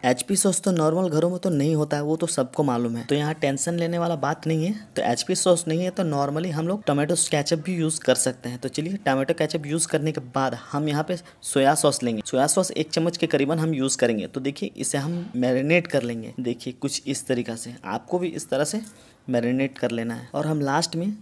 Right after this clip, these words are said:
कुछ गार्लिक चॉप करके रखे थे, उसे भी हम यहाँ ऐड कर देते हैं। देखिए, कुछ इस तरीक़ा से आपको भी ऐड कर लेने हैं।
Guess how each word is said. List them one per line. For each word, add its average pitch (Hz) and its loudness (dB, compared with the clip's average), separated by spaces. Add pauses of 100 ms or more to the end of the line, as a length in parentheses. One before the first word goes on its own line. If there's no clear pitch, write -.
(120)
कुछ - -4
गार्लिक 127 -2
चॉप 143 0
करके 151 2
रखे 156 -2
थे, 190 -6
उसे 156 -2
भी 147 0
हम 160 0
यहाँ 151 -4
ऐड 127 2
कर 120 2
देते 113 -4
हैं। 120 -8
देखिए, 123 -4
कुछ 143 -6
इस - -4
तरीक़ा 120 -2
से 117 -8
आपको 120 2
भी 147 -2
ऐड 127 0
कर 123 4
लेने 110 2
हैं। 107 -10